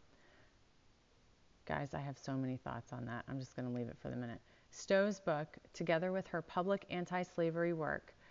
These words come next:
was largely responsible for bringing the evils of slavery to light not only in America,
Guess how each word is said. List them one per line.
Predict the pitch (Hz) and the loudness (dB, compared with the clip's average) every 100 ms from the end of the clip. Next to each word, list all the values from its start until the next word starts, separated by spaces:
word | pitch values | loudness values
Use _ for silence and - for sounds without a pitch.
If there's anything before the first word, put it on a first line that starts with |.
| - - | -12 -4
was | 175 | 0
largely | 175 170 180 - 208 | 6 6 4 2 0
responsible | 208 - 175 165 - 165 | 0 0 0 0 0 0
for | - | 0
bringing | 160 160 170 180 | 0 2 2 2
the | 170 - | 0 0
evils | 170 190 185 | 0 0 0
of | |
slavery | - - 165 160 160 | -4 2 2 4 0
to | 156 160 | 0 0
light | 160 151 | 0 0
not | 170 160 156 | 0 0 0
only | 170 196 | 0 0
in | 202 | 2
America, | 185 156 147 147 151 156 | 2 0 0 -2 -6 -6